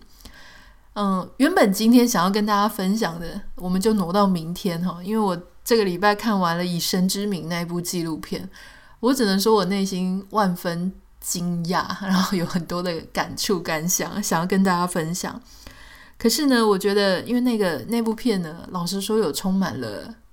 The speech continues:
很邪恶，<laughs> 或者说不是这么愉快的事情，所以我永远都想把比较有力量的、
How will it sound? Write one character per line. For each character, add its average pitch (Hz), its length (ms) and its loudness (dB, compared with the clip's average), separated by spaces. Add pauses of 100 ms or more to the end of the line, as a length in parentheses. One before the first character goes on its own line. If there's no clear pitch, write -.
(120)
很 190 680 -8
邪 160 360 -4
恶， 180 280 -4 (220)
<laughs> - 240 -6
或 220 100 0
者 208 80 4
说 196 320 -2 (480)
不 - 80 -2
是 262 160 4
这 262 120 0
么 214 120 -2
愉 143 160 -4
快 160 260 -2
的 - 100 -6
事 - 200 -4
情， 190 400 -8 (240)
所 - 160 0
以 214 340 2 (140)
我 196 140 0
永 202 260 4
远 214 140 2
都 180 100 2
想 180 240 2
把 - 300 -4 (680)
比 175 140 -4
较 170 720 -2 (220)
有 180 200 0
力 196 180 0
量 180 280 0
的、 - 220 -12